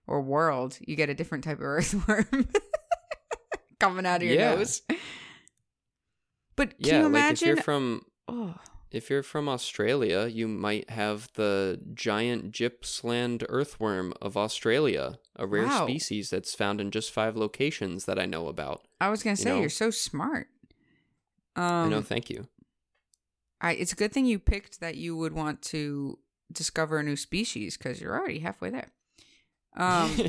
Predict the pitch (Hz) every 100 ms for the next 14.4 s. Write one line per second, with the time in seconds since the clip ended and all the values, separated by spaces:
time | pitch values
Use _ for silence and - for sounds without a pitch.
0 | - - - 107 104 - 170 - - _
1 | _ _ _ _ _ _ _ _ _ _
2 | _ _ _ _ - 220 226 269 311 330
3 | 214 175 180 196 202 226 226 - _ -
4 | 175 - _ _ _ _ _ _ _ _
5 | - 180 214 208 - 165 - 147 160 180
6 | 175 156 - 151 - 131 131 - - -
7 | _ _ _ _ _ _ - 214 151 156
8 | - - 196 220 214 175 - 185 - 208
9 | 214 208 190 165 - 170 202 196 220 220
10 | 220 220 220 226 214 - 175 - 170 170
11 | - - - - - - 196 185 170 143
12 | - _ - 117 101 90 - - _ _
13 | _ - 190 - _ 175 202 254 254 220
14 | 214 208 208